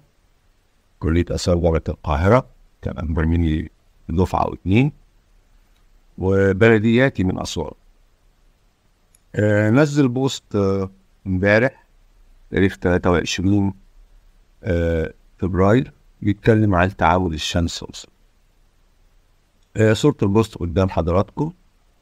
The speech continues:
آه، نقرا مع بعض <clears throat> الجزء اللي أنا عاوز أتكلم عليه.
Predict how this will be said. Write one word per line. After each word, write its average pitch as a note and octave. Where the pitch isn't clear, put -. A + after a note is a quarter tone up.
آه، A2
نقرا -
مع G2+
بعض A2+
<clears throat> F3
الجزء A#2
اللي G2+
أنا G#2+
عاوز G2
أتكلم F#2+
عليه. G#2+